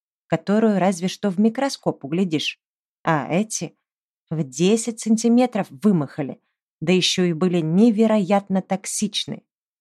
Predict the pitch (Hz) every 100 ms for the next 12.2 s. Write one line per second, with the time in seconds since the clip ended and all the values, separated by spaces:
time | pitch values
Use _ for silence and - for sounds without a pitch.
0 | _ _ _ _ 196 240 220 131 117 -
1 | 175 160 156 220 220 - 185 - _ _
2 | _ _ - 160 151 202 226 226 220 208
3 | 180 175 165 - - 156 143 _ _ _
4 | 247 240 139 123 127 151 151 220 254 202
5 | 208 202 196 170 226 247 - 226 220 _
6 | 208 196 156 - - - _ _ - -
7 | - 175 233 247 254 226 196 262 247 139
8 | - _ _ _ - 170 185 202 208 226
9 | 226 214 180 220 226 208 202 190 180 175
10 | 220 214 180 170 147 165 - - 143 165
11 | 214 - 220 175 - - 156 160 135 139
12 | 135 -